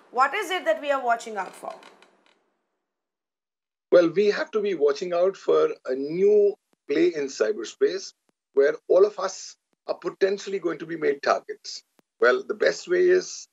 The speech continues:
Speaker 2: in this entire coronavirus age, when there is fear and panic all across, the best way to go ahead and weaponize this is by cyber criminals targeting us by cyber crimes like phishing.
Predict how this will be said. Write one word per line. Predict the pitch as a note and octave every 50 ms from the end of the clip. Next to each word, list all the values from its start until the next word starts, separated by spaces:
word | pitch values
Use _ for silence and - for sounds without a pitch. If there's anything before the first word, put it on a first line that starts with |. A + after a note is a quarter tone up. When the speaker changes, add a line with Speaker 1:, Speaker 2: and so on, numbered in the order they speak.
| _ -
Speaker 2:
in | C3+ C#3
this | D3 D3 - - - - - - - -
entire | C#3 C#3 C3+ C3+ D#3+ E3 F3 E3
coronavirus | E3 - D#3+ D3 E3 E3+ D#3 D#3 D3+ C#3+ C3+ C#3 C#3+ C#3 - C#3+ C#3+
age, | D#3+ F3+ - - - _ _ _ _ _ _ _ -
when | C#3 C#3+ C#3+
there | D3+ D#3 D#3+
is | E3 - - - _ -
fear | F3+ G3 F#3+ F3+
and | E3+ D#3 D3+ - -
panic | D3+ D3+ D#3 E3+ D#3+ - -
all | - C#3 C#3 C3+
across, | B2+ - - - C#3+ E3 F#3+ F#3+ - - - _ _ _ _ _ -
the | -
best | - - G3 G#3+ G#3 - - F3+
way | F#3+ F#3+ G3+ G#3 G3 - _ _ _ _ -
to | - E3 D3+
go | E3+ F#3+ F#3+
ahead | F#3+ G3+ F#3+ F3+
and | E3+ D#3 C#3+ C3+ - -
weaponize | - D3+ - - F#3+ G3 G3+ G3+ G3+ F#3 E3
this | F3+ G#3 G#3+ G#3 -
is | - E3+ D#3 D3
by | C#3 D3 C#3+
cyber | C#3 - D3+ D3+ D3+ D#3 E3+ E3
criminals | - E3 E3 F3 F3+ F3+ F3+ -
targeting | - - D3 D3 D3 D#3+ D#3 D#3+ D#3 D3+
us | D#3 E3+ E3 - - _ _ _ _ -
by | - C3+
cyber | C3 - D3 D3+ D3+ D#3+ D#3+
crimes | - - D#3 D#3 E3 F3 F3 E3 - _ _ _ _ -
like | B2+ A#2+ B2 C3 B2+ -
phishing. | - D3+ D3 C3+ - B2 G2+